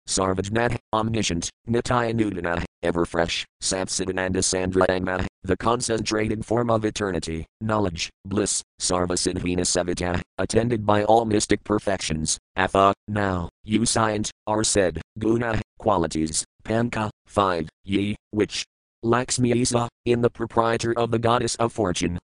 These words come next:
Adi, et cetera, Vartina, represented, Avisintaya, inconceivable, Matasakta, possessing supreme energy, Koti Brahmanda, consisting of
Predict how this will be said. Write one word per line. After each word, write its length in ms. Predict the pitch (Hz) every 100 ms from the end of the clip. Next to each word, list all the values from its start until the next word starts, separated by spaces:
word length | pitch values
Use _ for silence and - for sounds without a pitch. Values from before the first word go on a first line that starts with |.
| -
Adi, 340 | 104 104 107 - -
et 140 | 113 -
cetera, 420 | 117 98 87 87 - 117
Vartina, 580 | 123 131 120 113 117 120 -
represented, 760 | 113 113 113 110 113 92 87 87 -
Avisintaya, 840 | 98 98 101 - 123 127 120 117 117 -
inconceivable, 880 | 120 117 117 120 110 98 90 87 85 - -
Matasakta, 720 | 95 95 95 - 123 127 120 110 _
possessing 500 | - 113 113 113 113
supreme 480 | 113 - 92 110 120 127
energy, 480 | 98 85 87 85 - -
Koti 380 | - 98 95 95
Brahmanda, 580 | 95 95 95 95 95 92 _ -
consisting 600 | 95 - 120 - 117
of 100 | 110